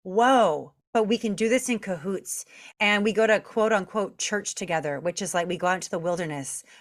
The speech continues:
for weeks at a time and we're backpacking and we have, like, this beautiful, sacred, spiritual relationship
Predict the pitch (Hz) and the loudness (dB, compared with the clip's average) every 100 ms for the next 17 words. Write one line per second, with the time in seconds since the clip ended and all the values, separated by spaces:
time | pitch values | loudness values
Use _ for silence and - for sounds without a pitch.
0 | _ 202 190 208 196 170 - 185 170 156 | _ -4 -2 -4 -6 -8 -6 -2 -2 -2
1 | 156 165 151 180 185 180 156 - 160 147 | -4 -6 -4 -4 -4 -6 -6 -4 -8 -8
2 | - - - 202 202 190 190 190 180 - | -14 -10 -4 -2 -2 -2 2 2 0 0
3 | 175 160 - - _ _ 214 254 247 185 | 0 0 -14 -20 _ _ 2 2 0 0
4 | 160 - - 196 208 180 160 - - 185 | 0 -4 -2 -2 0 -2 -2 -6 -6 -2
5 | 208 208 180 165 156 151 214 - 170 - | -2 -2 -2 0 0 0 -2 -2 -6 -4
6 | 151 | -4